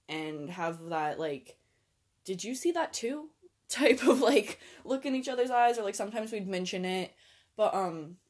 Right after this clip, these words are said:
for the most part, we just sort of, like, wrote it off, like, "Oh, whatever, old house, weird house, you know, <laughs> haha, whatever, the party's gotta go," 'cause no one wants to be the, or the party's gotta keep on going. No one wants to be the person at the party who's like, "G-g-g-ghost," you know? Um,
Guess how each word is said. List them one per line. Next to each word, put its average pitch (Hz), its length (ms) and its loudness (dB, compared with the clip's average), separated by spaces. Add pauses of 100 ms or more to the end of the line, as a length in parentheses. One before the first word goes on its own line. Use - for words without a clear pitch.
for - 140 0
the 233 80 0
most 220 260 -2
part, 214 180 2
we 202 60 0
just 185 140 -8
sort 175 140 -2
of, 170 60 -2
like, 170 160 -4
wrote 156 160 0
it 160 80 0
off, 143 200 -2
like, 160 140 -8
"Oh, 208 140 2
whatever, 185 360 4
old 202 240 2
house, 202 380 2
weird 202 220 2
house, 180 340 2
you 185 60 0
know, 175 200 -2
<laughs> - 0 -
haha, 214 300 -4
whatever, 190 420 0
the 170 140 -8
party's 185 500 -2
gotta 165 220 -2
go," 175 220 0
'cause 254 160 -4
no 320 100 0
one 302 120 -4
wants 254 200 -2
to 226 80 -6
be 214 80 -6
the, 175 340 -2
or 190 80 -10
the 190 60 -18
party's 196 240 -2
gotta 185 160 -2
keep 185 160 -8
on 170 120 -4
going. 147 280 -4 (260)
No 240 100 -4
one 262 80 0
wants 269 140 -2
to 262 40 -6
be 262 60 -4
the 233 80 -4
person 196 280 -4
at - 40 -6
the 175 60 -6
party 185 340 -2
who's 180 140 -4
like, 180 120 -4
"G-g-g-ghost," 208 840 2
you 226 120 -2
know? 180 220 -2 (500)
Um, 190 420 -2